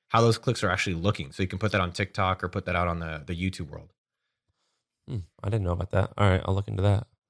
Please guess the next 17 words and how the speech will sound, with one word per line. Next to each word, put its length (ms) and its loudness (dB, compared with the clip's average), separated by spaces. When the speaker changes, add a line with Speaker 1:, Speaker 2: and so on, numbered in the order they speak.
Speaker 2:
Um, 360 10
Speaker 1:
All 60 6
right, 120 8
Samuel. 380 4
Speaker 2:
we're 80 10
gonna 160 10
wrap 260 8
Speaker 1:
I 60 10
Speaker 2:
up. 60 12
Speaker 1:
love 120 8
seeing 300 0
you. 140 -4
Speaker 2:
Dude, 340 10
thanks 220 8
for 80 6
doing 220 8
this. 420 4